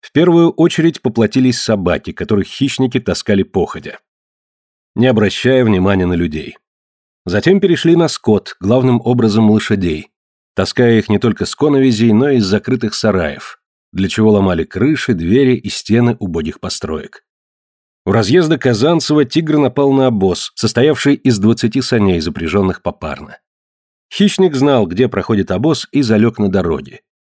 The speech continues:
Когда передние сани с ним поравнялись, он бросился на одну лошадь, сбил её с ног ударом лапы по загривку и перекусил шейные позвонки у затылка.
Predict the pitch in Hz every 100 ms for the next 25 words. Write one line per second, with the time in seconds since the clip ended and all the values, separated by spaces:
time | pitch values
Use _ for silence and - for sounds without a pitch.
0 | _ _ 85 107 156 139 139 127 117 135
1 | 131 113 113 104 87 82 98 139 131 -
2 | 101 90 127 139 123 - 107 95 92 95
3 | 135 143 139 - _ _ _ _ - 87
4 | 131 156 139 117 123 127 - 107 107 104
5 | 95 117 - - 87 76 143 135 - 139
6 | - 156 135 123 113 107 143 127 - 127
7 | 120 113 98 87 85 - 107 107 87 85
8 | 85 73 -